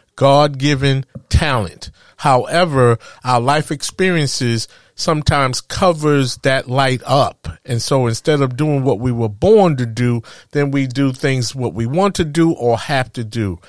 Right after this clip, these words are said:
But the idea of it is that, you know, a lot of us miss our true calling in life. And, but if you can find it, then you can live a more fulfilled,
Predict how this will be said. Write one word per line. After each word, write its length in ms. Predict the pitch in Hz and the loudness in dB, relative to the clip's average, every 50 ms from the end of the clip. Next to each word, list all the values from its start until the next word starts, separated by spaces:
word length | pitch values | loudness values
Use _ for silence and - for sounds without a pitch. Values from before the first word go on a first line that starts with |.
| - - - - _ _ _ | -20 -20 -20 -20 _ _ _
But 320 | - 147 139 127 - _ | 4 4 4 4 2 _
the 160 | - 131 127 101 | -6 -4 -2 -2
idea 500 | 117 123 120 120 120 123 202 240 226 196 | 0 0 0 -2 -2 -2 0 0 2 4
of 300 | 160 147 131 113 110 120 | 4 2 2 2 0 -2
it 160 | 117 113 - - - - - | -2 -2 -4 -10 -20 -16 -6
is 220 | - 131 127 127 131 | -4 -2 -2 0 0
that, 340 | 139 131 127 120 110 - - - _ _ | 2 2 2 0 -2 -4 -10 -20 _ _
you 120 | _ 165 151 | _ 0 2
know, 320 | 143 131 127 120 110 104 - - _ - | 4 4 4 4 2 0 -4 -14 _ -6
a 60 | 110 | -2
lot 240 | 117 139 156 160 156 | 0 2 2 2 2
of 100 | 147 147 | 4 2
us 160 | 147 131 - | 2 2 2
miss 260 | 143 147 175 175 - | 2 2 2 2 2
our 200 | - 151 143 143 | 2 2 2 2
true 260 | - - - 175 170 | 0 -2 -2 -2 -4
calling 460 | 156 - - 165 160 165 165 165 170 170 | -2 2 2 4 4 4 2 0 -2 -4
in 160 | 170 165 170 | -4 -2 -2
life. 340 | 170 180 190 202 - - - - _ _ _ _ _ _ _ _ _ - _ | -2 -2 -2 -4 -6 -12 -16 -20 _ _ _ _ _ _ _ _ _ -20 _
And, 420 | - 139 143 139 135 131 131 127 - - _ _ | -8 -4 -2 0 0 0 -2 -4 -8 -14 _ _
but 160 | 151 143 110 | 0 0 2
if 160 | 127 131 123 | 0 -4 -4
you 100 | 151 151 | -4 -6
can 220 | 139 - 139 127 | -4 -6 -6 -6
find 580 | 123 - - - 202 220 247 240 220 190 151 127 | -8 -10 -6 -2 0 2 2 2 2 0 0 0
it, 220 | 120 110 104 92 - _ _ _ | 0 -2 -2 -4 -8 _ _ _
then 180 | 139 135 139 | -4 -2 0
you 120 | 143 147 143 | 0 0 0
can 200 | - 147 139 143 | 0 0 2 2
live 160 | 151 147 135 | 2 2 2
a 60 | 135 | 0
more 300 | 135 143 147 143 139 131 | 0 2 4 4 4 2
fulfilled, 840 | - - 131 117 - - 175 170 165 165 165 156 156 160 156 - - | 2 -2 -6 -6 -2 0 4 6 6 6 6 6 4 0 -2 -4 -10